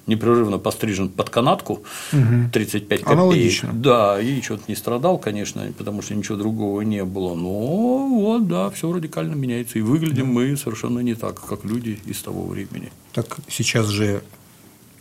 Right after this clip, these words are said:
Speaker 2: и у тебя есть постоянный мастер, а не как в советское время, когда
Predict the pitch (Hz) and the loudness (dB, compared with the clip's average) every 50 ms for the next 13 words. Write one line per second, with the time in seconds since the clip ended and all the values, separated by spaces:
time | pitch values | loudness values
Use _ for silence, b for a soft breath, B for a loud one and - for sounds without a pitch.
0 | - - - - - - - - - - - - - - - - 147 135 117 107 | -20 -20 -20 -20 -20 -20 -20 -20 -20 -20 -20 -20 -20 -20 -10 -4 -2 0 0 0
1 | 101 - - - 120 - - 117 107 107 101 95 101 101 98 - - - 127 - | -2 -4 -4 -6 -4 -2 0 2 2 2 2 2 0 0 -2 -4 -6 -4 -4 -2
2 | - 196 220 156 117 107 101 98 98 107 120 - - - 120 - - - - 123 | 0 2 4 4 4 4 4 2 2 2 2 2 0 -2 -4 -6 -4 -2 0 2
3 | 117 117 117 - 117 - - - - 110 107 104 98 - - 110 107 120 151 196 | 2 2 2 0 -2 -2 -2 -2 0 0 0 0 0 -2 -2 -2 -2 0 0 0
4 | 196 180 175 170 165 160 156 - - - - - - - - 123 110 104 110 104 | 2 2 2 0 -2 -4 -8 -12 -20 -20 -20 -20 -16 -8 -6 -4 0 0 0 0
5 | 101 98 | 0 -2